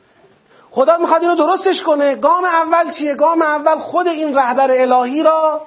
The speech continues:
می‌کنه الگو. تو بگو. اولاً خودت توجیه باش. ما نمیخوایم بگیم فقط ایاک اعنی و اسمعی یا جارتی. نه، خودت اولاً خودت منطقت این باشه که ملک دست کیه؟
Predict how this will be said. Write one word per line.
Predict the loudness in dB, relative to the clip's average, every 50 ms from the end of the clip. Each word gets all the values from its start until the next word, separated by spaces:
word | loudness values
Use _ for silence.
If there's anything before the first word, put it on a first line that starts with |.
| -16 -12
می‌کنه | -12 -10 -4 -2 0 0 2 2
الگو. | 2 0 0 -2 -8 -10 -12 -12 -18 -20 -20 -20 -20 _ _ _ _ _ _ -4
تو | -4 -2 -2
بگو. | -2 -4 -6 -10 -16 -18 _ _ _ _ _ _ _ _ _ _ _ _ _ _ _ _ _ _ _ _ _ _ _ _ _ _ _ _ _ -4
اولاً | -4 -2 0 0 0 0
خودت | 0 0 0 0 0 -2 0
توجیه | -2 -2 -2 -2 -4 -6 -2
باش. | -2 -2 -2 -2 -6 -10 -16 -18 _ _ _ _ _ -6
ما | -2 0
نمیخوایم | 0 2 0 2 0 -2 -2 -2
بگیم | -4 -4 -4 -6
فقط | -4 -2 -2 -2 -2 -4 -4
ایاک | -10 -4 -2 -2 -2 -2 -2 -2 0 0 0 -2 -6 -20 _ _ _ _ _ _ -4 0
اعنی | 0 2 2 2 -2 -2 0
و | 0 0
اسمعی | 0 -2 -4 -6 -4 -4 -2
یا | 0 2 2 2 2 -2 -4 -8 -14 -20 _ _ _ _ _ _ _ -14 -4
جارتی. | 0 0 2 2 2 0 -2 -2 -4 -6 -12 -14 -14 -14 -20 _ _ _ _ _ -10 -6
نه، | -2 0 0 0 -2 -6
خودت | -12 -12 -2 0 0 0 2 2 0
اولاً | 0 0 2 0 0 0 0 -2
خودت | -4 -10 -4 -4 0 0 0 -2 0 -2
منطقت | -2 -2 -2 -4 -6 -4 -4 -4 -6
این | -4 -8 -4
باشه | -4 -4 -4 -4 -8 -8
که | -6 -6
ملک | -2 -2 -4 -4 -2 -2
دست | -4 -4 -2 -4 -12
کیه؟ | -12 -12 -8 -4 -4 -4 -4